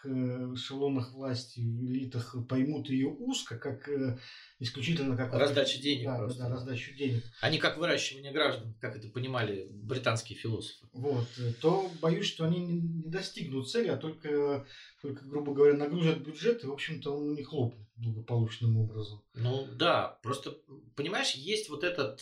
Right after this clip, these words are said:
Speaker 2: э, ну вот, э, коронавирус, он обнажил вот эту вот, э, социальную страту, потому что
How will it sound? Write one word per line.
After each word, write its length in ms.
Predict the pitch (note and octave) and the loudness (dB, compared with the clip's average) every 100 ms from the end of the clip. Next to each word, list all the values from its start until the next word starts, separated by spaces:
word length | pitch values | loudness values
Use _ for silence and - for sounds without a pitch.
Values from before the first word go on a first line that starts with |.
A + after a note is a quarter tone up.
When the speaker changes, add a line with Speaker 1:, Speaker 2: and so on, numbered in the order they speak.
| - | -6
Speaker 2:
э, 680 | A#2+ A2+ A2+ A2 A2 G#2 G#2+ | -2 0 2 2 2 2 2
ну 100 | D#3 | 0
вот, 200 | E3+ D#3 - - - - - | 0 -2 -10 -18 -16 -16 -6
э, 160 | - A2+ | -2 0
коронавирус, 680 | - D3 F3 C4 D4+ - - _ _ | 2 2 4 2 0 -2 -8 _ _
он 280 | - F#3 G#3 | 0 0 0
обнажил 540 | - C#3+ D3 D#3 A#3 A3 | -4 -4 -2 -2 -2 -4
вот 140 | D3 | -4
эту 180 | - D#3 | -4 -2
вот, 240 | D3 C#3+ - | -2 -2 -8
э, 460 | B2 A#2+ A#2 A#2 A2 | -6 0 2 2 0
социальную 480 | G#2+ A#2 E3+ F#3 D3 | -2 0 0 0 -2
страту, 380 | - A#2+ - - | -4 -2 -2 -6
потому 320 | - A#2 D#3+ | -6 -4 -4
что 280 | - C#3+ | -2 -4